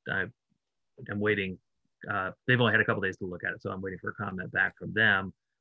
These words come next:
um, which I'm hoping can address some of these questions about emergency response, um, and about, uh, sort of scope of services and how the,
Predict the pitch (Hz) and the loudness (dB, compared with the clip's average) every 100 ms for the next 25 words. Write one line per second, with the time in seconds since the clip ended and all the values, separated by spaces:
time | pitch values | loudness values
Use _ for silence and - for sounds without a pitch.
0 | - 104 98 98 85 98 98 113 - 117 | -8 -4 -4 -4 -2 -2 -2 -4 -2 0
1 | 107 98 107 92 104 92 107 98 92 - | 0 -2 -2 2 2 2 -4 -4 -6 -4
2 | 107 101 - 98 90 98 98 92 95 98 | -2 -2 -2 -6 -4 -2 -2 -2 -4 -4
3 | - 101 90 104 101 95 - - _ _ | -8 -8 -8 -8 -6 -8 -10 -18 _ _
4 | _ _ _ - 101 95 95 90 90 - | _ _ _ -6 -4 -4 -6 -10 -12 -16
5 | - _ 113 110 101 95 - - - 98 | -20 _ 0 2 2 0 -6 -8 -2 0
6 | 98 92 - _ - 101 104 - _ _ | 0 -4 -10 _ -8 -6 -6 -10 _ _
7 | _ _ - 117 98 - 101 90 101 - | _ _ 2 4 2 2 2 2 0 4
8 | 139 127 - 110 98 98 104 101 98 98 | 6 4 2 -2 -2 -4 -4 -2 -2 0
9 | 98 92 | 0 -2